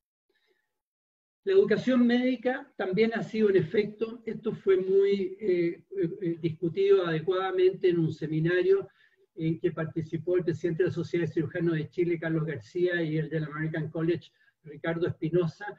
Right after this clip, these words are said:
eh, eh, en el impacto que ha tenido sobre la educación media de pregrado, con las li-, limitaciones en las actividades asistenciales, los, los alumnos tuvieron que desaparecer de los hospitales y se de-, fomentó la teleeducación, y en el posgrado,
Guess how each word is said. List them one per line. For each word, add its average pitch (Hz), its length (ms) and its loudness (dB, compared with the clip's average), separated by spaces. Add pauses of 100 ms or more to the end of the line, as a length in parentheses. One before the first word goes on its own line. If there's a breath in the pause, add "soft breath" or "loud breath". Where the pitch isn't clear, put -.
(300 soft breath)
eh, 160 100 -2
eh, 185 380 0
en 185 180 4
el 180 120 8
impacto 202 560 0
que 196 80 0
ha 190 80 -2
tenido 185 320 4
sobre 180 260 0
la 160 80 2
educación 185 540 -2
media 185 460 4
de 160 120 -2
pregrado, 190 840 -2 (160)
con 165 140 0
las 165 160 2
li-, 160 220 0 (120)
limitaciones 165 520 -2
en 208 80 -2
las 175 140 0
actividades 175 340 -2
asistenciales, 185 880 -6 (360 soft breath)
los, 160 360 -2
los 156 180 -2
alumnos 175 400 0
tuvieron 170 300 0
que 160 120 -4
desaparecer 156 680 -4
de 196 100 -2
los 165 160 0
hospitales 180 720 -2
y 160 120 -6
se 160 260 -4 (100)
de-, 160 140 -2
fomentó 160 420 -4
la 165 160 -2
teleeducación, 170 800 -4 (300 soft breath)
y 165 120 2
en 180 80 2
el 185 200 4
posgrado, 220 760 0